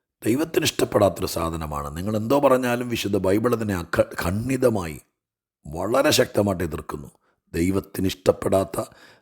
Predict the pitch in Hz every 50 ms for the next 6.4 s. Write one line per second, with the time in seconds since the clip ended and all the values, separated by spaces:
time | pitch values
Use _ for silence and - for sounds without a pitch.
0 | _ _ - 90 98 107 120 120 117 - 131 131 127 - - - - 165 139 120
1 | - - 113 120 151 156 156 147 143 139 104 92 - - - - - 92 90 87
2 | 85 85 78 78 76 76 69 65 67 69 73 71 - - - _ _ _ _ _
3 | _ _ _ _ _ _ _ _ _ _ _ _ _ _ _ _ _ _ _ _
4 | _ _ _ - - 151 190 208 185 170 156 151 151 151 143 139 131 131 135 139
5 | 139 135 - - 131 127 123 120 117 113 117 117 117 120 117 98 101 90 - -
6 | 92 87 87 82 76 69 76 71